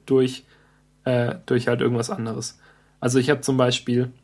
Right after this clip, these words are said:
ähm, in der, in der Agentur benennen wir die, unsere Dateien immer nach dem Schema, äh, die, äh, halt Jahreszahl, Monat, Tag, Unterstrich und dann erst der richtige Dateiname.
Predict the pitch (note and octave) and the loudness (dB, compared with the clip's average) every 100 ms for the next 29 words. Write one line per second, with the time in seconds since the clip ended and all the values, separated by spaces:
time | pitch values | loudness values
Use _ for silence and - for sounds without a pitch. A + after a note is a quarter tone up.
0 | _ _ _ _ _ _ D#2+ G2+ B2 A#2+ | _ _ _ _ _ _ -4 0 2 0
1 | - - C3 B2+ B2 A#2+ A#2+ B2+ - C#3 | -4 -4 -2 2 2 2 2 -2 -4 -4
2 | C3 B2+ B2+ D3 F3+ D3+ C#3 C3+ C#3 C3+ | -2 0 0 2 4 4 2 0 0 0
3 | C3 B2 B2 B2 B2+ - _ C3 B2+ B2+ | 0 2 2 2 0 -4 _ 0 2 2
4 | B2 D3 D#3+ C#3+ C3+ C3+ C3 C3 - C3+ | 2 2 2 2 2 2 -2 -2 0 0
5 | C3 B2+ C3 - - - - _ D#3+ A#2+ | 2 4 2 -2 -16 -20 -20 _ -4 -2
6 | A#2+ - - _ _ _ C3+ B2+ B2 - | -2 -4 -8 _ _ _ -6 -2 -2 -6
7 | - _ - B2+ B2+ C3 B2 C#3 D#3 D3 | -14 _ 0 2 2 0 2 4 4 2
8 | - C#3+ C3 C3+ C3+ C3+ C3+ C3 B2+ B2+ | 0 2 4 4 2 2 2 2 0 0
9 | - C#3 B2+ C3 - B2+ C3 B2+ - B2+ | -4 -2 0 -2 -2 0 0 0 -2 -2
10 | B2+ - A#2+ A#2 A#2 B2 - A#2+ - A#2+ | -2 -2 0 2 0 -2 -4 -4 -2 -2
11 | A#2+ A#2+ B2 A#2 A2+ A#2+ A#2+ - G3 C#3 | -2 0 0 0 0 0 0 -2 -4 -8